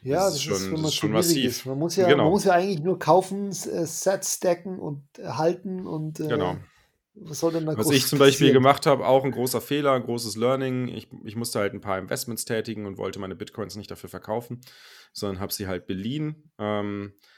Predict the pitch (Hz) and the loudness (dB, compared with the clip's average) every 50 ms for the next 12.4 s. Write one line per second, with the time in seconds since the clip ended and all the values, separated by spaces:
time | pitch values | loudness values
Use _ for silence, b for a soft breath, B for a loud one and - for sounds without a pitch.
0 | b b b b b b - 101 101 95 - - - - 107 98 92 92 90 90 | b b b b b b -6 -4 -4 -4 -6 -8 -6 -2 0 0 0 0 -2 -4
1 | 82 - 92 87 90 90 90 87 - - - 98 101 101 101 104 104 101 - - | -4 -6 -6 -4 -4 -4 -6 -8 -8 -8 -6 -6 -4 -4 -2 -2 -2 -4 -4 -6
2 | - 98 90 98 98 - - - 98 95 95 95 95 - - 104 - - - _ | -8 -6 -4 -4 -4 -6 -8 -10 -12 -10 -10 -10 -10 -10 -10 -10 -10 -12 -16 _
3 | _ - 113 110 - - - 104 98 98 101 117 - - - - 139 135 135 135 | _ -6 -6 -6 -6 -6 -6 -4 -4 -2 -4 -4 -6 -6 -6 -4 -2 -2 -4 -4
4 | b b b b b b b b - 104 101 101 98 98 95 - - - 104 98 | b b b b b b b b -6 -4 -2 -2 -4 -4 -8 -8 -6 -4 -2 0
5 | 95 98 98 95 95 95 95 95 95 - - _ _ - 151 117 87 85 - - | 0 0 0 -2 -4 -6 -6 -8 -10 -12 -16 _ _ -2 0 0 0 0 -4 -8
6 | - - - - 120 113 104 117 113 110 107 113 98 92 107 107 - 113 - - | -12 -12 -8 -6 -6 -6 -4 -2 -2 -2 -2 -2 -2 -2 -2 -4 -4 -6 -6 -6
7 | 113 110 104 - - 110 104 107 107 107 104 101 98 - - 104 98 95 95 95 | -6 -6 -6 -4 -2 -2 -2 -2 -2 -4 -4 -4 -4 -4 -4 -2 -2 -4 -4 -6
8 | - - - 101 98 98 98 101 98 98 101 - - 107 90 - 110 107 - - | -10 -12 -10 -8 -6 -4 -4 -4 -4 -6 -8 -8 -10 -10 -6 -6 -6 -6 -6 -4
9 | 95 92 92 90 98 95 98 95 - 95 92 90 90 - - - 101 98 - - | -4 -4 -4 -4 -6 -8 -8 -10 -8 -8 -8 -8 -8 -10 -10 -10 -8 -8 -8 -8
10 | - 90 - - 92 90 92 90 - - - 92 90 85 85 82 - - _ - | -10 -10 -8 -8 -6 -6 -6 -8 -12 -12 -12 -10 -8 -8 -8 -10 -12 -16 _ -20
11 | - 80 - - - - 85 82 - 98 90 - 95 82 82 85 92 - - 92 | -18 -14 -12 -12 -12 -12 -14 -14 -14 -14 -14 -12 -10 -10 -10 -10 -10 -12 -12 -10
12 | 85 82 80 101 98 85 90 90 | -10 -10 -8 -8 -8 -8 -8 -12